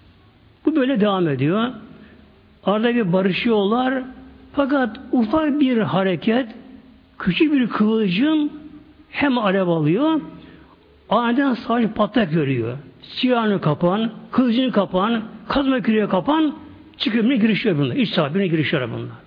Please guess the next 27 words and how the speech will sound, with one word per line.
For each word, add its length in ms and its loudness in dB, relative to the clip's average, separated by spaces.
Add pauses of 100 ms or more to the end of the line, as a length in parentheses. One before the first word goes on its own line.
(340)
Kadın 260 0
erkek 320 -2 (640)
birine 140 2
girişiyorlar. 640 0 (1300)
En 240 2
son 520 0 (340)
savaşları 920 -2 (280)
hicretten 920 0
beş 260 -2
altı 280 -2
yıl 60 2
önce 240 2
oldu. 480 -2 (800)
Bu 100 2
da 60 0
en 340 0
büyük 180 0
savaş 480 -2
bu 140 0
oldu. 260 -6 (500)
Boğaz 380 0
Savaşı 440 -2
deniyor 260 2
bunlara. 480 0 (1080)
Boğaz 320 0
Savaşı 400 -2
deniyor. 440 0